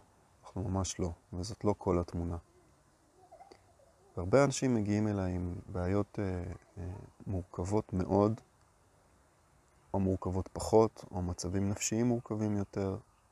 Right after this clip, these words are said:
ובשבילם אין כותרת כזו לכתוב חמישה או עשרה מפגשים ושיפור משמעותי. פשוט אין. והתהליכים הרבה יותר ארוכים.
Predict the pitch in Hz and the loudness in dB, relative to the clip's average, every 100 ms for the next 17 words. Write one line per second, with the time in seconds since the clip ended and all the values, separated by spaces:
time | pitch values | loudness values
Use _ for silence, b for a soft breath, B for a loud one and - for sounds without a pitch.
0 | _ - 95 98 85 87 95 107 117 190 | _ -16 -10 -6 -4 -4 -6 -4 -2 0
1 | 165 190 196 - 117 92 - 92 90 98 | 0 -2 -4 0 0 0 -4 -6 -6 -8
2 | - 95 90 101 - - - 92 - 104 | -4 0 0 -2 -14 -18 -10 -8 0 2
3 | 101 - 98 92 92 87 - 101 98 92 | 2 0 -2 -2 -4 -4 -2 0 0 -2
4 | - - - 90 90 - 87 87 - - | -6 -8 -4 -4 -4 -4 -4 -4 -10 -12
5 | B B B B B B B B B B | B B B B B B B B B B
6 | - - - 127 - 117 92 _ _ _ | -16 -10 -2 -2 2 0 0 _ _ _
7 | _ _ _ _ _ _ _ _ - 87 | _ _ _ _ _ _ _ _ -6 -6
8 | - 87 90 107 101 90 98 - 101 98 | -2 -4 -2 -2 -2 2 2 2 -2 -2
9 | 92 90 90 | -4 -4 -4